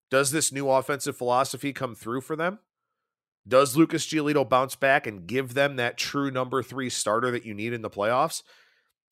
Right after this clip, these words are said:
I think all of those things are plausible. So the White Sox are a boom or bust team to me. I think their season win total, eighty-two and a half, is very, very fair, but they're a team that if everything clicks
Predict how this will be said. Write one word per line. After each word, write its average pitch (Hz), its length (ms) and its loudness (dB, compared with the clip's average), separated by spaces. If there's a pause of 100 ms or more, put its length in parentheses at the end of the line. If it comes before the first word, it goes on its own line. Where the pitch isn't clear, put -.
I - 60 -4
think 311 200 -2
all 262 260 6
of 135 120 4
those 92 220 -4
things 104 240 -6
are 87 80 -6
plausible. 123 680 -4 (880)
So 135 500 4 (340)
the 131 100 0
White 247 240 0
Sox - 360 -4
are 208 140 0
a 170 80 2
boom 147 280 0
or 139 80 2
bust 113 340 0
team 104 220 -8
to 92 120 -12
me. 62 220 -14
I 95 60 -6
think 147 160 -4
their 156 100 0
season 147 360 -2
win 131 120 -4
total, 127 220 2
eighty-two 120 380 -4
and 107 80 -4
a 95 40 -6
half, 104 280 2
is 95 140 -6
very, 101 300 0
very 92 260 -6
fair, 120 640 2 (580)
but 110 300 2
they're 131 300 -4
a 226 60 2
team 190 300 -8
that 127 120 -4 (400)
if 190 520 -4 (380)
everything 170 600 0
clicks - 720 -4